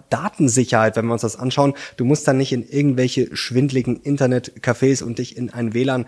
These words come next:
einloggen und dabei deine Daten, ja, aufs Spiel setzen. Saily ist wirklich safe und wurde entwickelt von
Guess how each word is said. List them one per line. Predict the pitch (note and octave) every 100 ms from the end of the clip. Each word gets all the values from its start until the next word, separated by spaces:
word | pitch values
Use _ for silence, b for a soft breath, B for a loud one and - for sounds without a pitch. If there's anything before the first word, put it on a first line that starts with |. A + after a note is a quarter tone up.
| B B
einloggen | - C#3 D3 D3+ D3+
und | C3+ B2+ -
dabei | A#2+ B2+ A#2 G#2+
deine | A2 A2+ A2
Daten, | G#2 G#2+ A#2+ A#2 F2+
ja, | G#2+ A2
aufs | - A2 - - B B
Spiel | - - C3 D#3+ D3 -
setzen. | A2+ B2+ C#3 - D3 -
Saily | - - B2+ C#3
ist | A#2 A#2+ -
wirklich | B2 A#2+ - -
safe | - B2 D#3 -
und | A#2+ B2+ A#2
wurde | C#3 C#3
entwickelt | A#2+ - C#3 A#2
von | B2 A#2